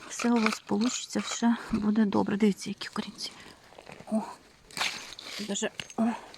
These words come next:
підняти не можу. Бачите? Тобто за два роки ось така має, вже має таку кореневу. Сміливо можна вже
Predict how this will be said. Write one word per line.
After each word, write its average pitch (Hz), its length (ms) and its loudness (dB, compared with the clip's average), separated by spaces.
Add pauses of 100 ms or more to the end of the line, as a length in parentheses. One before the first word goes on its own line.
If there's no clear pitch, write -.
(100)
підняти 220 440 0
не 214 100 0
можу. 214 180 -4 (920)
Бачите? - 420 -6 (1200)
Тобто - 300 0
за 214 140 2
два 208 220 4
роки 247 340 4
ось 214 120 -2
така 254 260 0
має, 233 320 6 (520)
вже 220 200 -2
має 220 260 2
таку - 240 -6
кореневу. 208 500 4 (640)
Сміливо 220 580 8
можна 202 360 4
вже 196 320 0